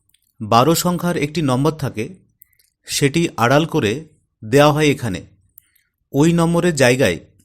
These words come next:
এক্স এক্স বা ক্রস সাইন এইভাবে লেখা থাকে, কিন্তু অন্য তথ্য যেমন নাম,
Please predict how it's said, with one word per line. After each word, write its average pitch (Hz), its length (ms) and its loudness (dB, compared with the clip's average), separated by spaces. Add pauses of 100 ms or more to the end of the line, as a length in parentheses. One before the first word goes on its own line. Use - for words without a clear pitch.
(500)
এক্স 160 300 2
এক্স 120 380 0 (600)
বা 131 100 0
ক্রস 156 420 2
সাইন 127 360 -2 (380)
এইভাবে 160 360 2
লেখা 143 220 2
থাকে, 95 300 -10 (920)
কিন্তু - 540 -4 (440)
অন্য 165 300 4
তথ্য 175 300 -2
যেমন 160 260 0
নাম, 139 560 -2